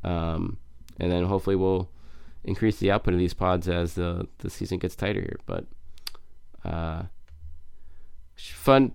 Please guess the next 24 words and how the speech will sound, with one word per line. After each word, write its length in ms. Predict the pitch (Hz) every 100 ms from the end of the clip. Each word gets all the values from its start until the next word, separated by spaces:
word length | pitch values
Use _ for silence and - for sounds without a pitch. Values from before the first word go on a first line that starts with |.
| -
fun 380 | - 139 139 135 139
weekend 340 | 139 151 143
for 60 | 139
the 80 |
Seas, 300 | 131 147 156
and 100 | 131
we'll 80 | 117
see 220 | - 127
if 120 | 120 -
they 140 | 110
can, 260 | - 110 110
uh, 380 | 107 107 107 104 - -
get 160 | 113 -
back 220 | 110 107
on 100 | 104
track 260 | 117 110
here 220 | 110 101 98
out 140 | 101
west 220 | 101 101
next 180 | 101 -
week 240 | 80 - - - - -
or 80 |
this 160 | 85 -
week. 200 | -